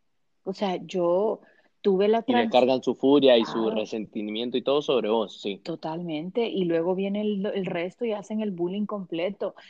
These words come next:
Speaker 1: Eh, eh, eh, ya que estamos hablando de, de, de cosas profundas, o sea, te digo, Daniel, yo me tomo hasta,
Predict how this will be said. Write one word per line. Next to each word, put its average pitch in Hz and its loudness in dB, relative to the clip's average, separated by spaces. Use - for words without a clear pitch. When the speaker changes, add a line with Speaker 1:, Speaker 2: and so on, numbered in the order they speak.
Speaker 1:
Eh, - -8
eh, - -10
eh, - -14
ya 190 -2
que 220 -6
estamos 233 -4
hablando 226 -2
de, 214 -4
de, 185 -4
de 175 -6
cosas 190 -8
profundas, 233 -4
o 180 -12
sea, 175 -6
te 175 -10
digo, 214 -2
Daniel, 185 -4
yo 180 -4
me 202 -4
tomo 226 -4
hasta, 190 -10